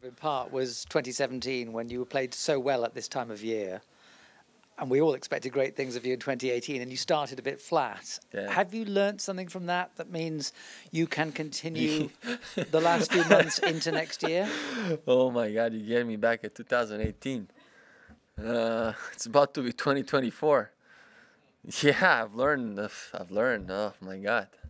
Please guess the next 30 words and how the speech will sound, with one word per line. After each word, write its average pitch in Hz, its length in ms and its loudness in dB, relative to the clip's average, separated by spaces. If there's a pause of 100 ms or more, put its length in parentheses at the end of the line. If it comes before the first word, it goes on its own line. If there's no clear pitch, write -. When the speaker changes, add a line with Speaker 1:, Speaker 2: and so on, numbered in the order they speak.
(260)
Speaker 2:
I - 20 -2
don't 110 140 -2
know 113 100 0
where 113 160 2
should 110 160 -4
I 107 60 2
begin 101 320 -4
from 107 180 -8
with 104 80 -4
the 104 80 -4
learning 110 360 -2
process. 101 440 -2
I 104 80 0
think 107 220 -6
I've 104 120 -2
been 107 140 -4
in 107 100 -4
school 113 280 0
ever 107 180 0
since 101 280 -6
then. 117 240 -4 (720)
So, 101 680 0
um, 98 720 -4 (880)
yeah, 120 260 4
I 98 120 -10
guess. 113 400 -2 (380)
I 98 40 -8
mean, 107 160 -4
if 107 160 -6
I, 104 340 2